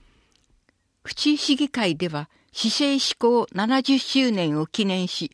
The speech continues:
市内の中学生が子ども議員となって、市議会の仕組みや流れを体験的に学ぶことで、市政への関心を深めてもらうことを目的に、府中市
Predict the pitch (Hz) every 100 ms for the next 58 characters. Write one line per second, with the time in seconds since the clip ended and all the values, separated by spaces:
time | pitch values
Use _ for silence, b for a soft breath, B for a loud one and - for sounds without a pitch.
0 | b b b - 294 285 240 180 170 -
1 | - 269 262 262 - - 156 151 156 b
2 | b b - 247 285 277 240 269 240 185
3 | 160 170 185 - 143 - b b - -
4 | 262 285 269 214 175 180 - - 240 240
5 | 226 214 226 233 220 156 170 _ _ _
6 | - 269 262 277 247 254 240 247 254 -
7 | 180 226 254 240 240 240 170 139 - b
8 | b b - - - 240 180 196 196 180
9 | - 240 226 233 214 214 - 254 226 -
10 | 160 175 214 226 - 220 220 180 156 -
11 | - 208 180 175 165 - b b b b
12 | b - - 285 233 - 180